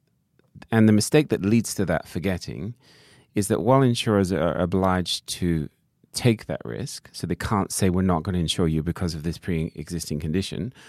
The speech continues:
they are allowed to price for it. So the price will be o-, often quite substantially different i-, if you actually disclose what's going on. A-, and th-, this isn't trivial at all. So, so we've seen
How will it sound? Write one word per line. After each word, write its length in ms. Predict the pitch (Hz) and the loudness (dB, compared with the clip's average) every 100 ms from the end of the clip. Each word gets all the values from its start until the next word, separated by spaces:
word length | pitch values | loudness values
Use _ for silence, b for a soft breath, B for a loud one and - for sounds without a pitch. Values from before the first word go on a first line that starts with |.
| B | B
they 80 | 113 | 2
are 160 | 120 117 | 4 4
allowed 220 | 104 98 | 2 -2
to 80 | 87 | -4
price 260 | 113 95 | -6 -6
for 220 | - 60 50 | -8 -12 -14
it. 80 | - _ _ b b b b | -18 _ _ b b b b
So 200 | - 110 | -4 -2
the 120 | 85 90 | 0 0
price 320 | 123 104 85 | 2 2 2
will 240 | 92 98 | 4 4
be 360 | 85 90 85 87 - | 4 2 0 -4 -10
o-, 140 | 76 85 | -6 -4
often 280 | 92 - 85 | -6 -4 -4
quite 240 | - 87 - | -2 -2 -4
substantially 680 | - - 110 107 - 82 76 | -8 -4 -2 -2 -4 -8 -8
different 560 | 65 - 87 143 - _ b b b - | -10 -10 -8 -8 -12 _ b b b -2
i-, 120 | 101 - | 0 0
if 160 | 87 | 0
you 60 | 95 | 0
actually 240 | 82 - | 0 -2
disclose 420 | 82 82 - 85 80 | -4 -4 0 0 -2
what's 160 | - | -6
going 240 | - 78 78 | -4 -4 -4
on. 140 | 65 B B B | -6 B B B
A-, 160 | - 98 | -4 0
and 280 | 104 95 - _ - | 2 2 -2 _ -2
th-, 140 | 107 - | 2 4
this 200 | 120 120 | 2 4
isn't 260 | 127 120 - _ _ 95 | 4 2 0 _ _ -14
trivial 500 | - - 110 92 85 | -2 4 4 4 4
at 80 | 87 | 4
all. 220 | 90 67 | 2 0
So, 180 | - - - | -2 -4 -2
so 160 | - | 0
we've 200 | 95 101 | 2 0
seen 420 | - 110 98 92 | 2 4 4 2